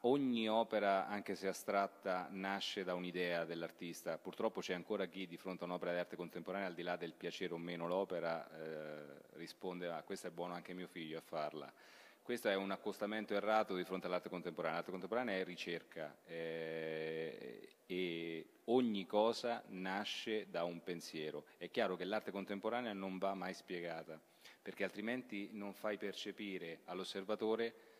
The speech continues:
eh, le, le proprie sensazioni, lo indirizzi verso un, una, la tua ispirazione che potrebbe non essere la sua ispirazione, quindi lasci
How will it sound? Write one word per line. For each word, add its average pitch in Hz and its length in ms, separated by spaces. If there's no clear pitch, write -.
eh, - 240
le, 95 240
le 110 180
proprie 101 240
sensazioni, 82 600
lo 90 120
indirizzi 98 680
verso 87 720
un, 80 920
una, 92 280
la 95 140
tua 123 180
ispirazione 107 760
che 87 100
potrebbe 92 380
non 90 160
essere 90 300
la 82 100
sua 92 200
ispirazione, 82 520
quindi 95 240
lasci 117 560